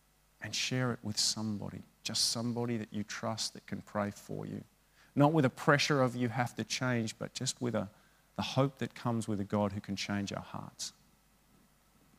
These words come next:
Because this passage is full of hope. I want to take you back to the central verse.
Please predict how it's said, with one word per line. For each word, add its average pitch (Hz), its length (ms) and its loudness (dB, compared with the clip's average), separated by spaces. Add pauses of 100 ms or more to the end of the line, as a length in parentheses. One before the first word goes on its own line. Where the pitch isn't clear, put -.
(720)
Because 147 360 8
this - 380 4 (100)
passage 151 600 2
is 123 180 2
full 143 640 -2
of 120 140 0
hope. - 320 -8 (800)
I 160 60 10
want 165 200 10
to - 40 4
take 175 220 8
you 156 60 2
back 147 280 10
to 143 60 2
the 123 100 4
central 139 760 4 (440)
verse. 110 580 4